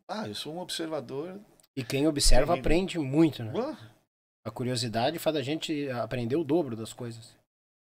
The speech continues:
Speaker 1: Então é isso aí. Então aí tu pega, eu, esses dias, ainda esses dias eu boto, eu gosto muito daqueles audiobook.
Speaker 2: Ah,
Speaker 1: Os
Speaker 2: sim.
Speaker 1: audiobook. Aí eu botei lá um troço que me recomendaram lá, mas eu olhei quatro horas e, quase quatro horas e meia.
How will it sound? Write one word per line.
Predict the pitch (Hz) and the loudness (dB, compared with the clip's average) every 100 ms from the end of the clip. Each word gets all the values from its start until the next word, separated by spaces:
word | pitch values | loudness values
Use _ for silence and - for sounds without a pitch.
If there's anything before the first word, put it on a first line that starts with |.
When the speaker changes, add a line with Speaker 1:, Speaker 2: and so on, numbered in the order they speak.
| _ - | _ -12
Speaker 1:
Então | 143 | -10
é | 202 220 | -10 -10
isso | 208 | -8
aí. | 330 339 339 | -8 -6 -6
Então | 302 - 170 | -8 -8 -6
aí | 180 156 | -4 -4
tu | 156 | -6
pega, | 160 160 170 196 139 113 - _ _ _ _ | -2 2 4 4 0 -4 -20 _ _ _ _
eu, | - 117 | -14 -10
esses | 117 123 | -8 -4
dias, | 170 170 107 - | -2 -2 -4 -4
ainda | 120 139 175 | 0 2 2
esses | 160 143 | 0 -2
dias | 131 185 165 | -4 -2 -2
eu | 143 | -4
boto, | 139 147 151 | -2 -2 -2
eu | |
gosto | 143 156 | -4 -4
muito | 175 208 | -4 -2
daqueles | 170 185 170 123 131 | -2 -2 -4 -4 -2
audiobook. | 160 165 156 107 139 156 - 92 80 _ _ _ _ _ - | 0 0 -4 -4 0 -2 -4 -14 -16 _ _ _ _ _ 0
Speaker 2:
Ah, | 123 156 | 6 8
Speaker 1:
Os | 185 | 8
Speaker 2:
sim. | 143 165 | 6 6
Speaker 1:
audiobook. | 175 - - 110 | 4 0 -8 -8
Aí | 117 127 | -6 -6
eu | 135 | -8
botei | 156 156 147 151 | -6 -6 -4 -2
lá | 151 | -2
um | 156 160 131 113 107 107 | -2 -6 -8 -8 -6 -8
troço | 107 123 120 | -8 -10 -10
que | |
me | 131 | -10
recomendaram | 120 127 131 131 120 131 139 | -10 -10 -10 -6 -2 -2 -2
lá, | 131 | -6
mas | 151 165 | -4 -4
eu | |
olhei | 170 175 | -2 -4
quatro | - - 180 185 160 | -6 -4 -4 -6 -6
horas | 156 170 180 175 156 | -2 -2 -4 -8 -10
e, | 170 160 147 135 | -10 -10 -12 -10
quase | 170 190 | -10 -6
quatro | 180 170 | -6 -4
horas | 160 165 | -4 -4
e | 151 | -8
meia. | 123 123 117 | -8 -8 -10